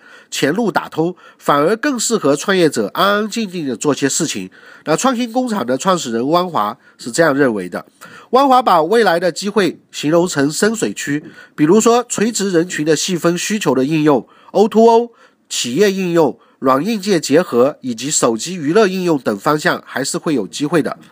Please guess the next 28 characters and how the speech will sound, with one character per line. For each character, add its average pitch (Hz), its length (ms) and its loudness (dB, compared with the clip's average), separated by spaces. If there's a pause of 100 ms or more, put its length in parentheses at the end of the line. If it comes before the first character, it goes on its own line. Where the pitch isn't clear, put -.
(340)
汪 240 160 4
华 254 100 4
认 233 200 4
为， 156 180 2
移 170 180 -10
动 269 160 2
互 254 120 -4
联 220 100 4
网 160 180 2
真 226 220 0
正 254 140 -2
的 180 100 0
变 160 240 0
革 117 160 -2
还 123 160 -4
没 147 120 -2
有 165 120 2
开 156 240 -2
始， - 240 -10 (320)
真 262 160 0
正 285 80 4
的 233 80 6
变 196 220 0
革 156 160 2
可 147 160 -4
能 127 100 2
要 175 140 4
到 165 340 0